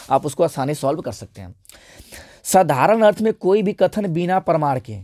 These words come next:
मतलब या तर्क के कहना क्या कहलाता है? पक्षपात। कोई भी चीज़ अगर प्रमाणित ना हो, उसके पीछे कोई तर्क ना हो, तो समझ ले वहाँ क्या है? पूर्वाग्रह,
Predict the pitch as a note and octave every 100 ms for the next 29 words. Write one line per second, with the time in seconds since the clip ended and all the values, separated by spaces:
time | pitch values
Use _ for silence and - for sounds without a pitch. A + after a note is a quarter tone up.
0 | - _ C3 C#3+ A#3 - _ _ _ _
1 | _ _ _ C3+ D#3+ F3+ A#3 _ _ -
2 | F3+ F3+ - F3 D3+ D3 E3 F3 D#3+ D#3
3 | C#3 F3+ F#3 C3+ - - A2 F#2+ _ _
4 | _ E3+ G3+ G#3 G#3 - A3 G#3 G3 F#3+
5 | F#3 F3 F3+ G3+ F3+ G3 F#3 A3+ G#3 _
6 | E3+ F3 A#3+ A3 - A#3+ F#3+ F#3 - F3+
7 | F3+ F3+ F#3+ A3 - - D3+ F3 F3+ F3+
8 | F3 D#3+ D#3+ F#3 G#3 - _ - D#3 D3
9 | C3+ A2+ E2+